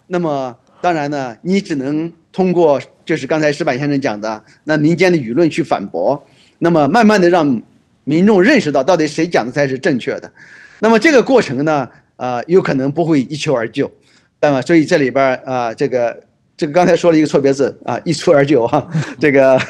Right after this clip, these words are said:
<laughs> 这个，所以呢，我想这个过程呢，可能是一个，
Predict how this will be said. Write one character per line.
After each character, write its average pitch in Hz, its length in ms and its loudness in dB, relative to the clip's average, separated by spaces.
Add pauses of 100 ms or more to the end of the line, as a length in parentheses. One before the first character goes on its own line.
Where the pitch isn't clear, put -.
(220)
<laughs> - 320 -16
这 156 160 2
个， 131 680 2
所 190 120 4
以 180 60 6
呢， 160 140 2
我 165 120 4
想 151 180 2
这 202 140 2
个 147 60 -2
过 175 140 2
程 127 160 -4
呢， 135 100 -2
可 127 120 -6
能 127 100 -4
是 143 140 -4
一 135 140 0
个， 117 380 -2